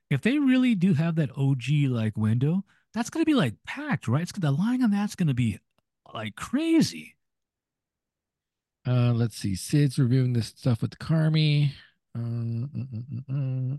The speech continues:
Speaker 2: So Richie and Carmy finally meet after the Forks episode. And so they, you know, Richie's like, "Oh, yeah, I understand what you're trying to do." So they have that moment. They, uh,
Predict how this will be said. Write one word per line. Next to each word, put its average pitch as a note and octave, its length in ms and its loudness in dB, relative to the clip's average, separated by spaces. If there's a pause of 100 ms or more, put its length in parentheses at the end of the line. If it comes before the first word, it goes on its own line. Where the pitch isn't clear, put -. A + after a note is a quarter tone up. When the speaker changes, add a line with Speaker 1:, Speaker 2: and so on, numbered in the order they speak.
(140)
Speaker 2:
So - 160 -2
Richie D3+ 340 0
and C3+ 180 -4
Carmy C3+ 360 -2
finally A#2+ 400 -2
meet A2+ 240 -4
after G#2+ 320 -2
the G2 140 -2
Forks - 360 -2
episode. E2 720 -4 (520)
And F#2+ 180 -2
so F#2+ 120 2
they, G2 180 2
you G#2 380 2
know, E2 80 0
Richie's G#2 480 0
like, F#2+ 160 0
"Oh, G2 140 0
yeah, F2+ 300 -4
I F#2+ 140 -4
understand G2+ 420 -4
what F#2 120 -8
you're F2+ 120 -2
trying F#2 200 -4
to F2 40 -6
do." F2 120 -4
So A2 120 0
they A#2+ 100 4
have C#3+ 100 2
that A#2+ 160 0
moment. B2+ 320 0 (280)
They, F#3 220 -2 (320)
uh, F3+ 60 0